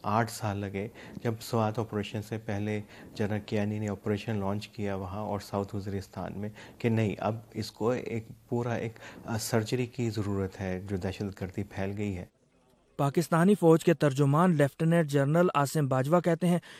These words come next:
Speaker 2: کہ ملک کو دہشت گردی کے خلاف نہ صرف بھاری جانی نقصان اٹھانا پڑا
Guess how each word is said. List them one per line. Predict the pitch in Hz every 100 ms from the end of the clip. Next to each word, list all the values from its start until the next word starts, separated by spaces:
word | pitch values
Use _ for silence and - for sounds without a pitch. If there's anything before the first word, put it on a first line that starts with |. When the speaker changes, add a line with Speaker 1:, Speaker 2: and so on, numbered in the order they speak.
| -
Speaker 2:
کہ | -
ملک | 170 185 196
کو | 202
دہشت | 175 156 - 160 147
گردی | 147 151
کے | 165 165
خلاف | 160 170 156
نہ | 151 156
صرف | 170 156
بھاری | 135 135 151 156
جانی | 135 135 156 156
نقصان | 135 - 143 180
اٹھانا | 180 160 170
پڑا | 165 165